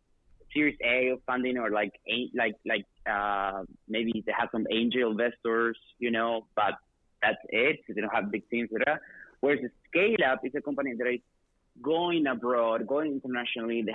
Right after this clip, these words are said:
have, they've been in the market for more than five years. They have two or three rounds of funding, and, and we're talking about more than five or six million, uh, euro in funding, for example, et cetera. These companies have different needs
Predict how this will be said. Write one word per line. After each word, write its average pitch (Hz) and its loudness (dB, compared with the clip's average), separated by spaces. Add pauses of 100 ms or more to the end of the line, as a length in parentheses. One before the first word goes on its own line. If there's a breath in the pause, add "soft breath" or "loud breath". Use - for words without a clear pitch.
(100)
have, 131 4 (100)
they've 127 0
been 139 4
in 143 2
the 135 2
market 135 0
for 127 -2
more 120 0
than 113 -4
five 110 -2
years. 113 0
They 107 -10 (100)
have 127 2 (120)
two 127 0
or 123 -2
three 123 0
rounds 113 0
of 113 -16
funding, 110 -4
and, 107 -6 (400)
and 107 -2
we're 107 2
talking 120 2
about 104 2
more 110 0
than 107 0
five 104 2
or 104 0
six 113 -4
million, 117 -2 (600 soft breath)
uh, 110 0
euro 117 2
in 110 -2
funding, 110 -2
for 110 -2
example, 107 -4
et 104 -6
cetera. 107 -2 (560 soft breath)
These 156 2
companies 185 0
have 143 0
different 139 2
needs 131 2